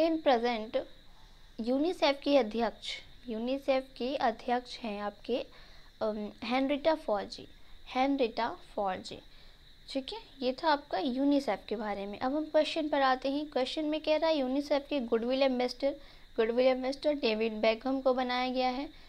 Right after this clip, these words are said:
Goodwill Ambassador David Beckham को बनाया गया है। Clear? UNICEF, United Nations Children's Fund, संयुक्त राष्ट्र बाल कोष। Now हमारा next है, अमेरिका का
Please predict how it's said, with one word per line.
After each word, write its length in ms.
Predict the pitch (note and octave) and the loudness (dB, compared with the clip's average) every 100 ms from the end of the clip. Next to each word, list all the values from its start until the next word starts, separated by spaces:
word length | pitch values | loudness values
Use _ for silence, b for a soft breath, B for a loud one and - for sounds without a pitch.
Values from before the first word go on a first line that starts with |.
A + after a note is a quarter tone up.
| B - | B 0
Goodwill 340 | C4 C4 D4 C#4+ | 2 4 4 4
Ambassador 540 | C4+ C4+ C4+ D4 D#4 - | 4 0 2 0 0 -2
David 320 | A#3+ A3 A#3 B3 | 0 0 0 0
Beckham 460 | D4+ D#4 - A3 | 2 2 0 -6
को 120 | A3+ | -4
बनाया 380 | G#3+ G#3 G3+ G3+ | -4 -2 -2 -4
गया 180 | G#3 G#3 | -2 -2
है। 260 | G#3 G3+ - - | -2 -6 -10 -12
Clear? 280 | - B3 C4+ D4+ B B B B - | -2 2 2 0 B B B B -6
UNICEF, 560 | A#3+ C4+ D#4 D#4 D#4 D#4 B B - | 0 2 2 4 2 0 B B -2
United 480 | C#4+ D#4 D4+ D#4 D4 | 2 4 4 4 4
Nations 520 | C4+ C#4 D4 D4 C#4+ | 4 2 2 -2 2
Children's 420 | B3+ A#3+ A#3+ B3 | 0 2 0 -2
Fund, 320 | - B3 G3 | -2 -2 -2
संयुक्त 520 | - - B3 B3+ C4 B3+ | -10 -8 -2 -2 -2 -2
राष्ट्र 420 | G#3+ G3+ G#3 A3 | 2 0 -2 -4
बाल 320 | A3 G#3 G#3+ | 0 0 -2
कोष। 280 | A#3 G#3+ F#3 - - - - - - - B B B B B - | -2 -2 -2 -10 -20 -20 -20 -20 -20 -20 B B B B B -8
Now 80 | A3+ | -2
हमारा 380 | A3 B3 C4+ C#4 | 0 2 2 2
next 360 | C#4 D4 D4 A3 | 2 0 -2 -2
है, 240 | G#3 B3 - - - - - - - - - - - - - | 0 -2 -10 -20 -20 -20 -20 -20 -20 -20 -20 -20 -20 -16 -2
अमेरिका 500 | B3 C4+ C#4+ D4+ E4+ | 2 4 2 4 0
का 320 | - A#3 A#3 | 2 0 0